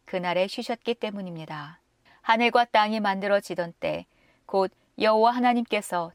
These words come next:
땅과 하늘을 만드셨을 때의 이야기는 이러합니다. 여호와 하나님께서 아직 땅에 비를 내리지 않으셨고 땅을 갈 사람도 아직 없었기 때문에 밭에는 식물과 작물이 자라나지 않았습니다.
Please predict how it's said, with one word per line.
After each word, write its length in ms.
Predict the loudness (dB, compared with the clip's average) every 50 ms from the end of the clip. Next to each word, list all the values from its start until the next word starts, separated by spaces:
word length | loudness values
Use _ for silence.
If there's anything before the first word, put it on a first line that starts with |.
| _ 0
땅과 320 | 0 0 0 0 0 0
하늘을 320 | 0 0 -2 -2 -2 0 0
만드셨을 600 | 0 -2 -2 -4 -6 -4 -6 -6 -4 -6 -8 -6
때의 360 | -4 -4 -2 -2 -2 -2 -4
이야기는 500 | -4 -4 -4 -4 -4 -6 -8 -8 -8 -8
이러합니다. 720 | -6 -6 -8 -8 -8 -12 -12 -12 -12 -12 -12 -12 -14 -18 _ _ _ _ _ _ _ _ _ _ _ _ -4
여호와 320 | 0 0 2 4 4 4
하나님께서 720 | 4 4 2 2 0 0 -2 -4 -4 -2 -2 -4 -4 -4 -6 _ _ _ _
아직 340 | -2 0 0 0 -2 -2 _
땅에 300 | 0 0 2 2 0 -2
비를 280 | -2 -4 -4 -4 -4 -2
내리지 360 | -2 -4 -4 -4 -4 -4 -4
않으셨고 680 | -4 -4 -8 -10 -10 -12 -14 _ -6 -4 -4 -4 -6 _ _ _ _ _ _ _ _ 0
땅을 260 | 0 2 2 2 2
갈 200 | 2 2 2 2
사람도 460 | 2 -2 -2 -2 -2 -2 -2 0 2
아직 260 | 2 2 0 -2 -4
없었기 360 | -6 -6 -4 -6 -6 -6 -8 -10
때문에 540 | -8 -8 -8 -6 -8 -10 -12 -12 -12 -14 -18 _ _ _ _ -4
밭에는 580 | -4 -4 -2 -4 -4 -4 -4 -6 -8 -10 -12 -14
식물과 560 | -12 -8 -6 -4 -2 -4 -4 -2 0 0 0 -2
작물이 480 | -2 -6 -8 -8 -8 -6 -6 -6 -6
자라나지 480 | -6 -6 -6 -6 -4 -6 -6 -6 -4 -4
않았습니다. 800 | -4 -4 -6 -8 -10 -12 -14 -14 -12 -8 -8 -8 -8 -10 -14